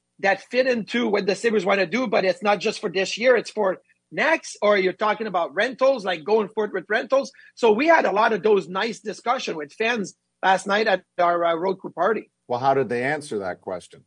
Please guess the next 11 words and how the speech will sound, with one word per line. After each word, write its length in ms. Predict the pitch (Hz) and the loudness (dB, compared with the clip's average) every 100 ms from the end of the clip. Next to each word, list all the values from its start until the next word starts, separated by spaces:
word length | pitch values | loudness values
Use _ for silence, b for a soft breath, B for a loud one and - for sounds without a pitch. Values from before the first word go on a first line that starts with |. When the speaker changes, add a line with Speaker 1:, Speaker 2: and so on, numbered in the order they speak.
| _ _ _ _ _ _ _ B B - | _ _ _ _ _ _ _ B B 2
Speaker 1:
Well, 300 | 233 277 277 | 4 4 2
uh, 160 | 233 233 | 0 2
one, 360 | 226 320 302 | 0 0 -2
one 240 | 285 277 269 | -2 -2 0
gentleman 500 | 269 302 226 220 214 | 0 0 -2 -4 -6
was 240 | 196 - 240 | -6 -6 -6
interesting 640 | 269 214 220 - 240 226 | -8 -4 -4 -2 -4 -2
as 140 | 170 | -6
he 180 | 196 208 | -4 -2
was 200 | 202 175 | -2 0
like, 280 | 190 175 | 0 -2